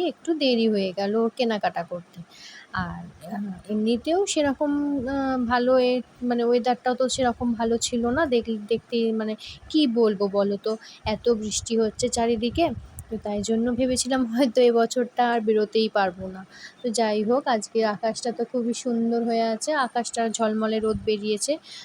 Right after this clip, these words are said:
তো ভাবলাম আজকেই যাব, আজকেই গিয়ে ওর কেনাকাটাগুলো করে নেব। আর আমি না সেরকম কিছু এবারে নেবো না, কেন বলো তো, সামনে আছে দাদার বিয়ে, তো, তো তাই জন্য ইচ্ছা আছে তখন কিছু একটা ভালো দেখে নেওয়ার। তো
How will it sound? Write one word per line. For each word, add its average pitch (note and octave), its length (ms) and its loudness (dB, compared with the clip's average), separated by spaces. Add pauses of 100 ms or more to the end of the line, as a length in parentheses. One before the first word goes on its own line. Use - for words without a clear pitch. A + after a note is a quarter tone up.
(120)
তো - 100 -10
ভাবলাম G#3 440 -2
আজকেই A3+ 500 0
যাব, F#3+ 200 -4 (160)
আজকেই A3 420 -4
গিয়ে G#3+ 220 0
ওর F#4 120 2
কেনাকাটাগুলো A3 720 -2
করে G#3 260 0
নেব। F#3 200 -8 (1080)
আর G#3+ 140 -2 (280)
আমি G3+ 300 0
না F4 200 2
সেরকম A3 420 0
কিছু - 260 -2
এবারে A#3 280 2
নেবো G#3 320 0
না, G3 200 -6
কেন G3+ 160 -4 (100)
বলো G3+ 220 0
তো, B3+ 160 0 (480)
সামনে G3+ 440 -2
আছে G3+ 220 -4
দাদার G3+ 320 -2
বিয়ে, G#3+ 300 2
তো, D#4+ 100 0 (300)
তো - 160 -2
তাই A#3 260 2
জন্য A#3 300 2
ইচ্ছা A#3 400 0
আছে G#3+ 260 -2 (160)
তখন C4 400 0
কিছু - 280 -4
একটা A3 280 -2
ভালো B3+ 320 2
দেখে G3 260 -4
নেওয়ার। F#3+ 320 -4 (640)
তো G3 100 -8